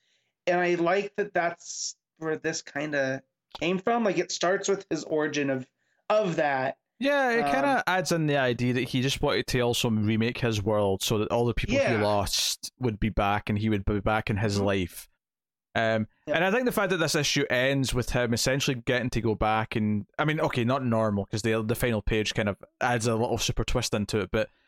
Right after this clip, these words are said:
Speaker 1: Yeah.
Speaker 2: like, to, to go back and be, like, Laurie's boyfriend again and be part of, be that, like, sort of more regular version of himself, actually does kinda have this, this almost aura of, like, okay, he spends his time with his heads in comic books. If you think of it on a meta level,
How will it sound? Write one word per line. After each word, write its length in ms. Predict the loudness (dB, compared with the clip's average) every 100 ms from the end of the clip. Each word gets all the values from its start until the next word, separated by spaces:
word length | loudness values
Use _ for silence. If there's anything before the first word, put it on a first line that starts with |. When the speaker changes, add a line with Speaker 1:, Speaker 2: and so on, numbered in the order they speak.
| _ -12
Speaker 1:
Yeah. 160 | -4 0
Speaker 2:
like, 400 | 0 -2 -4 -2
to, 240 | 0 0
to 140 | 0 2
go 100 | 2
back 300 | 2 0 0
and 160 | 0
be, 420 | 0 2 2 0 -2 -2
like, 200 | -2 -2 -4
Laurie's 400 | 0 2 2 0
boyfriend 480 | 0 0 0 0 0
again 340 | 0 0 0
and 160 | 0 0
be 140 | 0
part 340 | 0 0 0 -4
of, 60 | -10 _
be 160 | 0 2
that, 220 | 2 0 -2 -4
like, 160 | -2
sort 240 | 0 2 2
of 60 |
more 440 | 2 2 2 0 -2
regular 720 | -2 0 0 0 2 2 2 0
version 460 | -2 0 0 0
of 80 | -2
himself, 540 | -2 -2 0 2 0 -2 _ _ _ _ _ _ _ -4
actually 460 | 0 0 0 0 2
does 220 | 0 0
kinda 220 | 0 0
have 220 | 0 0 0
this, 200 | 0 0
this 160 | -2 -2
almost 340 | 0 2 0 0
aura 340 | 2 2 2 2
of, 100 | 0
like, 160 | 0
okay, 360 | 0 0 0 0
he 180 | 0 -2
spends 360 | 0 0 0
his 140 | -2 0
time 280 | 0 2
with 80 | 2
his 100 | 0
heads 240 | 0 0 0
in 100 | -2
comic 300 | 0 0 0
books. 160 | -2
If 60 | 0
you 80 | 0
think 120 | 0
of 80 | 0
it 40 |
on 60 | 2
a 40 |
meta 240 | 2 2 2
level, 440 | 2 2 0 -2